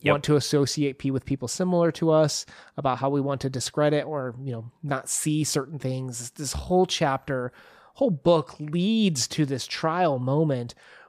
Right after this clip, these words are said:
Speaker 2: where how we act as individuals is what is represented in the ending.
Speaker 1: And I think it comes back to, like, a conscience, right?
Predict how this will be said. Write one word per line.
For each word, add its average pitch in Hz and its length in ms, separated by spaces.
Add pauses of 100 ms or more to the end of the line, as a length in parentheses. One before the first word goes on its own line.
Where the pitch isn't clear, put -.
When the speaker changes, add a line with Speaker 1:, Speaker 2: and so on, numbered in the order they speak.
(100)
Speaker 2:
where 139 300
how 175 320
we 165 260
act 143 280
as 123 140
individuals 123 720
is 110 160
what 120 180
is 117 160
represented 110 640
in 113 120
the 104 140
ending. 92 340 (340)
Speaker 1:
And 123 100
I 131 40
think 127 120
it 98 40
comes 101 160
back 98 200
to, 92 120
like, 87 200
a - 60
conscience, 90 580
right? 87 300